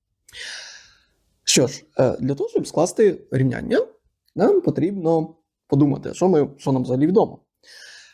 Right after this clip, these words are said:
А, і це задача про рух. Як правило, коли ми говоримо про рух, то все крутиться навколо дуже-дуже базової формули, яка пов'язує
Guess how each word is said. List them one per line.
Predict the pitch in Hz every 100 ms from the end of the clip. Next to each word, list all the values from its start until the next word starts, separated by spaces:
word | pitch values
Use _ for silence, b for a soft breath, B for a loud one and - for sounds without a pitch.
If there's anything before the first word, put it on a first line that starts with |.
| B
А, | - 127 120 -
і | 160 196 196
це | 208 226
задача | 156 165 135
про | - 147
рух. | 147 427 523 - _ _ -
Як | -
правило, | 466 403 175
коли | - 156 185
ми | 143 143
говоримо | 139 135 131 127
про | 123 190
рух, | 330 453 - - b b b
то | - 226 220
все | 214 165 170
крутиться | - 165 160 143 123
навколо | 127 127 143 151 135 131 b b -
дуже-дуже | 190 170 139 135 131
базової | 127 123 123 175
формули, | 180 494 466 277
яка | 196 247
пов'язує | 247 175 180 160 143 143